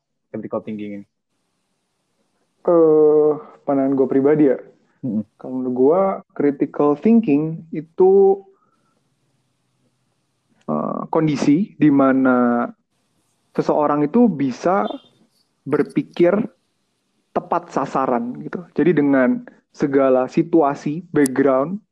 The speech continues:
Speaker 2: latar belakang yang ada dari sebuah kasus atau sebuah pernyataan atau sebuah hal, pokoknya apapun itu, itu orang itu bisa tahu gitu. Oh, dengan kondisi kayak gini, kemungkinan kejadiannya ini, itu, ini, itu.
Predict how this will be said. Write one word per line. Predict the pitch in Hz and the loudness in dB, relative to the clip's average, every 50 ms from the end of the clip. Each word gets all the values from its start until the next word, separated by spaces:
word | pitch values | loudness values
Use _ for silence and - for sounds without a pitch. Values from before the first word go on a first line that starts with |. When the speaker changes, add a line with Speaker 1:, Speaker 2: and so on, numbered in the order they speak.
| _ _ | _ _
Speaker 2:
latar | - 151 147 - 147 143 | -4 -2 -2 -2 -2 -2
belakang | 147 139 139 127 127 - - 147 147 143 | 0 0 0 0 -2 -2 -4 -4 -2 -2
yang | 139 139 | -2 -2
ada | - 143 135 131 127 135 165 202 | -2 -2 -2 0 0 0 0 0
dari | 170 143 135 127 | 0 0 0 0
sebuah | 131 - 139 131 135 127 123 | 0 -2 -2 0 0 -2 -2
kasus | - 127 127 127 - 170 165 | -4 -6 -4 -2 -2 -2 -2
atau | 170 147 - 139 | -2 -4 -2 -4
sebuah | 127 143 139 131 127 131 127 127 | -4 -4 -2 0 0 0 0 0
pernyataan | - 131 127 131 127 123 - 156 160 156 | -2 -2 0 0 0 0 -2 -2 -4 -4
atau | 151 143 - 131 | -4 -4 -6 -6
sebuah | - 135 131 131 131 127 | -6 -4 -2 0 0 0
hal, | 123 - 165 160 156 131 | -2 -4 -2 -2 -2 -2
pokoknya | 139 123 127 131 143 147 | -2 -2 -4 -4 -4 -4
apapun | 139 123 - 123 - 135 131 | -4 -4 -4 -4 -2 -2 -2
itu, | 123 123 139 170 240 - _ _ _ _ _ _ _ _ _ _ _ _ _ _ _ _ _ _ _ _ - | 0 0 0 0 -2 -2 _ _ _ _ _ _ _ _ _ _ _ _ _ _ _ _ _ _ _ _ -8
itu | 143 135 - - 175 175 180 180 180 - | -8 -6 -2 0 2 2 2 0 -2 -4
orang | - 147 139 139 143 | -4 -4 -2 -2 -2
itu | 143 - 214 | -2 0 0
bisa | 170 143 131 - - 131 120 - - _ _ _ _ - | -2 -2 -4 -4 -4 -4 -2 -4 -4 _ _ _ _ -6
tahu | 165 160 156 143 131 | -2 -2 0 0 0
gitu. | 123 120 127 127 - | -2 -4 -4 -4 -4
Oh, | 170 190 226 269 254 _ _ _ _ _ _ _ | -2 -2 -2 -4 -6 _ _ _ _ _ _ _
dengan | - 139 135 139 135 | -4 -2 0 0 0
kondisi | 135 147 143 143 135 - 147 | 0 0 0 0 0 0 0
kayak | 147 139 131 | 0 0 0
gini, | 123 127 123 160 214 | 0 -2 0 0 0
kemungkinan | 208 170 143 131 147 143 170 214 240 | 0 0 -2 0 0 0 2 2 2
kejadiannya | - 156 - 139 123 127 127 123 127 165 196 | 2 2 0 0 2 2 2 0 0 0 -2
ini, | - - 139 135 135 135 | -2 -4 -4 -2 -2 -2
itu, | 127 - 131 | 0 0 0
ini, | 127 131 131 143 | 0 0 0 -2
itu. | 160 - 151 127 123 139 | -2 0 0 0 0 -2